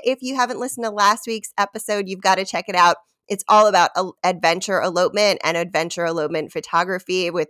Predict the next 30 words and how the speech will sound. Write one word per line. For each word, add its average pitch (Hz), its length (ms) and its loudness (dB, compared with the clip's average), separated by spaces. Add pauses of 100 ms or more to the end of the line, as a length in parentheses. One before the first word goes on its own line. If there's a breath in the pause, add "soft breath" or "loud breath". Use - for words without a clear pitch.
Brianna 160 400 -2
Parks. 156 360 -4
So 196 320 -2
much 202 260 -4
fun. 160 400 -2 (400 loud breath)
Um, 175 480 6
and 262 500 4
thank 233 240 -4
you 427 200 2
all 302 180 2
for 381 220 -8
tuning 220 340 -6
into 240 220 -6
The 262 120 -4
Wedding 247 300 0
Dish 185 300 -2
today. 151 640 0 (260)
Let's - 400 -6
do 262 240 0
it. 170 220 0 (240)
So 214 560 4 (420 soft breath)
today 254 340 2
we 349 120 0
are 311 100 2
talking 226 480 0
with 196 220 2
a 190 140 0
certified 269 880 2
life 190 420 2
coach 175 520 -2